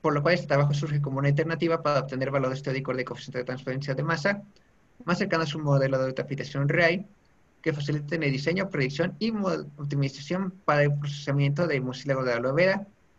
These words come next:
aplicando el modelo de René Filipov y el modelo de Bautista Manera Puig a la metodología de Charcoset y Choplin, lo cual se obtener el coeficiente de transferencia anterior,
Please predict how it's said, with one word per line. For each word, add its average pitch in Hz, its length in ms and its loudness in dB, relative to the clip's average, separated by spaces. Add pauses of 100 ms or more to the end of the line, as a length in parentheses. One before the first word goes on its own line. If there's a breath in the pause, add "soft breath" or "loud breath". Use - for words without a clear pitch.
(680)
aplicando 151 480 0
el 143 60 2
modelo 139 300 4
de 127 80 4
René 143 260 0
Filipov 185 500 0
y 208 120 2
el 202 60 4
modelo 147 340 0
de 143 80 4
Bautista 127 540 -2
Manera 131 320 0
Puig 139 280 -2 (140)
a 147 80 -2
la 135 140 4
metodología 127 480 -2
de 170 100 0
Charcoset 135 420 -6
y - 60 -8
Choplin, 165 460 -2 (580)
lo 160 140 0
cual 170 120 4
se 196 120 0
obtener 160 320 0
el 160 40 0
coeficiente 143 520 0
de 139 100 2
transferencia 139 800 -2 (840)
anterior, 175 520 4